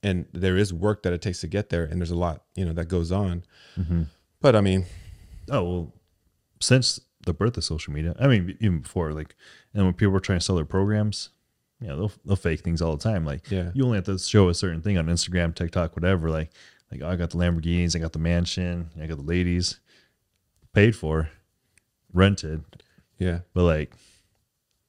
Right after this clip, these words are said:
Speaker 2: you don't know <laughs> what exactly is happening there, right? You just, like, you see this luxurious lifestyle and you're like, "Shoot, I wanna be like that."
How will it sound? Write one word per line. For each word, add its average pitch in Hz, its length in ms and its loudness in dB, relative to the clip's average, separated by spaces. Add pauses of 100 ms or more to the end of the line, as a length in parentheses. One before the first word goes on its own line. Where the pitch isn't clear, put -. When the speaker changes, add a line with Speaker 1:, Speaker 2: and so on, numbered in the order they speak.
(200)
Speaker 2:
you 98 180 2
don't 85 120 2
know 82 180 2
<laughs> - 100 -2
what 104 280 4
exactly 87 380 0
is 80 60 -2
happening 87 420 0
there, 76 180 -4
right? 85 260 -4 (260)
You 98 80 2
just, 92 160 2
like, 87 220 0
you 92 60 -2
see 107 220 0
this 95 340 -2 (380)
luxurious 87 540 0
lifestyle 87 380 -2
and 87 80 -2
you're 80 100 -4
like, 73 120 -8
"Shoot, - 300 -2 (340)
I 120 80 6
wanna 135 140 4
be 87 140 -4
like 78 220 -8
that." 95 340 2